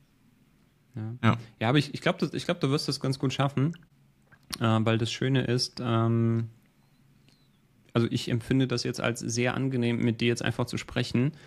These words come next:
Speaker 1: Äh, ich hoffe, die, die Zuhörer, äh, empfinden das auch als angenehm, uns
Speaker 2: Ja, ich hoffe
Speaker 1: zuzuhören.
Speaker 2: auch. Also, es ist gar
Speaker 1: Ja,
Speaker 2: nicht so
Speaker 1: genau,
Speaker 2: einfach. Es
Speaker 1: Leute.
Speaker 2: ist so mein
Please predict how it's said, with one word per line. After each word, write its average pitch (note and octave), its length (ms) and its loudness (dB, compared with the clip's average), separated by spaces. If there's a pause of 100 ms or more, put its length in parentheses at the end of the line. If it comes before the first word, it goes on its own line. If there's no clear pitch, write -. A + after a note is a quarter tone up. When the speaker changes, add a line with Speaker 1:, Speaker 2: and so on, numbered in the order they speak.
(360)
Speaker 1:
Äh, A2+ 200 0
ich - 140 -4
hoffe, A#2+ 220 0
die, A#2 140 0
die A#2+ 120 0
Zuhörer, A#2+ 1200 2
äh, - 40 -8
empfinden A#2 400 2
das A2+ 180 -2
auch A#2 220 -2
als A2+ 280 -4
angenehm, A#2+ 520 4
uns A2 200 0
Speaker 2:
Ja, C3 60 4
ich C#3 140 4
hoffe B2 140 4
Speaker 1:
zuzuhören. B2+ 320 4 (180)
Speaker 2:
auch. - 60 -8
Also, B2 460 0 (360)
es - 80 -10
ist - 140 -2
gar - 120 4
Speaker 1:
Ja, - 40 4
Speaker 2:
nicht B2 140 0
so - 60 4
Speaker 1:
genau, A#2+ 300 2
Speaker 2:
einfach. A#2 140 6
Es A2+ 140 4
Speaker 1:
Leute. A#2 60 2
Speaker 2:
ist A2 60 2
so C#3 60 -2
mein B2 280 -4